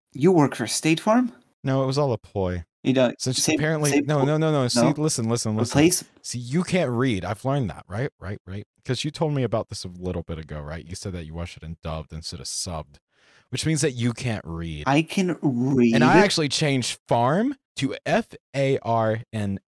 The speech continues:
Speaker 2: N and had the N's really close together. And I own the company called Big
Speaker 1: Big Farn.
Speaker 2: Farn. Yep.
Speaker 1: <laughs> You,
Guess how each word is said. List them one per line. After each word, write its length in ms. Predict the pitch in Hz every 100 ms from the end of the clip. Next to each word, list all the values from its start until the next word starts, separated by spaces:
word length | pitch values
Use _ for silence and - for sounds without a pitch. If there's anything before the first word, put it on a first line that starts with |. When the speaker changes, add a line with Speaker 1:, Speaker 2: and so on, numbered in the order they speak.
| 120
Speaker 2:
N 300 | 123 92 90
and 120 | 104
had 200 | 107 117
the 120 | 120 -
N's 280 | 165 170 143
really 220 | 98 95
close 260 | 92 92 87
together. 420 | - 87 85 82 - _
And 80 | 117
I 160 | 131 -
own 260 | 151 165 160
the 80 |
company 360 | 147 139 127 127
called 280 | - 113 98 - -
Big 340 | 110 110 110 _ _
Speaker 1:
Big 200 | 147 135
Farn. 380 | - 117 113 110 -
Speaker 2:
Farn. 300 | 87 87 85 _ -
Yep. 140 | 107 - -
Speaker 1:
<laughs> 300 | 160 - -
You, 300 | 165 175